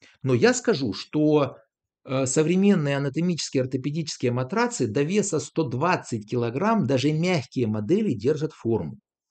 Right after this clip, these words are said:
Уже выше, да, нужно жёсткость существенно увеличивать.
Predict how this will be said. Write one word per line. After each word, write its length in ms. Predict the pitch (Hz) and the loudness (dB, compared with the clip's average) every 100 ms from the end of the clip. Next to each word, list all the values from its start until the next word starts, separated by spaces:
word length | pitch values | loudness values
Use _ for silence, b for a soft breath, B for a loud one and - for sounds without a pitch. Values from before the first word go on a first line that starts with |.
| _ | _
Уже 260 | - 120 135 | -2 2 2
выше, 360 | 127 269 - 110 | 4 2 2 0
да, 220 | 147 170 | 2 0
нужно 240 | 147 123 | 0 -2
жёсткость 420 | 107 165 165 120 | -2 -2 -2 -6
существенно 460 | - 104 135 127 120 | -6 -4 -4 -4 -6
увеличивать. 600 | 107 113 104 - 80 - | -6 -6 -6 -8 -10 -14